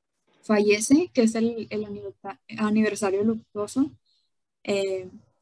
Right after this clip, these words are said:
se llega ese día y, no sé, el día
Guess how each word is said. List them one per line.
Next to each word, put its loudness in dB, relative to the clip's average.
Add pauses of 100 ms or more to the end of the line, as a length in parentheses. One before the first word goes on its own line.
(160)
se 4
llega 6
ese 2
día 0 (240)
y, -8
no -6
sé, -10
el -6
día 0